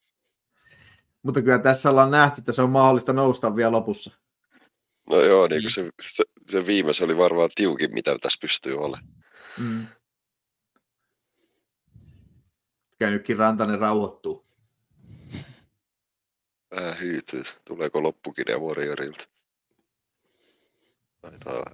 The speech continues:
Speaker 2: jäädä piippua. Tuleeko, tuleeko vielä?
Speaker 1: Tuleeko ohi?
Speaker 2: Oh.
Speaker 3: Vähän
Speaker 2: Ra-,
Speaker 3: kirja-
Speaker 2: Rantanen, Rantanen kompasta voisi siinä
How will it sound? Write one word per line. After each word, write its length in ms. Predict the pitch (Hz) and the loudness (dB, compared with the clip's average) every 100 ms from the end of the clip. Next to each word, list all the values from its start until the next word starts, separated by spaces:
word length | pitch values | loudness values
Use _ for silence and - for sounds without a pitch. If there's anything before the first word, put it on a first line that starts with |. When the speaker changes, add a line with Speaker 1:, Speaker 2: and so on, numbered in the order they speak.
| 50 | -14
Speaker 2:
jäädä 180 | 50 - _ - | -12 -12 _ -10
piippua. 440 | 69 - - - - | -10 -10 -10 -10 -6
Tuleeko, 300 | 92 80 - - | -2 -2 -4 -6
tuleeko 440 | 131 101 - - - | 0 0 0 -10 -14
vielä? 220 | - - _ _ _ _ _ _ _ - - | -16 -18 _ _ _ _ _ _ _ -20 -8
Speaker 1:
Tuleeko 540 | 147 135 110 98 104 92 | -4 0 -2 -2 -6 -6
ohi? 300 | 92 90 - _ _ _ _ _ _ _ _ _ _ _ _ _ _ _ _ _ _ _ _ _ - - | -8 -12 -18 _ _ _ _ _ _ _ _ _ _ _ _ _ _ _ _ _ _ _ _ _ -20 -4
Speaker 2:
Oh. 160 | 127 - _ _ _ _ _ - | -2 -4 _ _ _ _ _ -2
Speaker 3:
Vähän 180 | 110 98 | 0 0
Speaker 2:
Ra-, 40 | |
Speaker 3:
kirja- 120 | 104 117 | 0 2
Speaker 2:
Rantanen, 440 | 113 110 - - - _ _ _ _ _ _ _ _ _ _ | 4 2 -2 -6 -20 _ _ _ _ _ _ _ _ _ _
Rantanen 420 | 110 95 92 87 - | -6 -4 -2 -2 0
kompasta 520 | 90 82 - - 67 | 0 0 -4 -6 -6
voisi 200 | 62 - | -4 -2
siinä 180 | - 67 | -2 -4